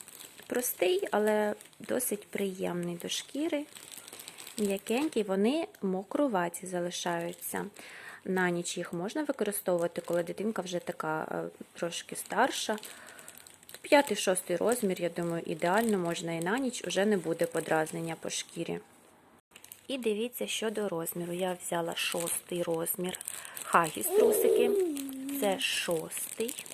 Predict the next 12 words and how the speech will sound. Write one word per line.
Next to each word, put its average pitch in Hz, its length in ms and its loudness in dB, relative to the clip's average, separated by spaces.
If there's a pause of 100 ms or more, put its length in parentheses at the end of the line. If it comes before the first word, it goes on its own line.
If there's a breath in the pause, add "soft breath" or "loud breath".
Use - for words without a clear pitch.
(960 loud breath)
Е, 202 260 2
і 208 120 0
вони 202 560 0
йдуть 214 640 0 (140)
якби 202 460 0
розмір 196 560 0
у 214 160 -2
розмір. 175 640 -2 (1400)
Так. 175 460 -4 (1600 loud breath)
І 440 80 8
по 392 140 2
ширині. 208 640 4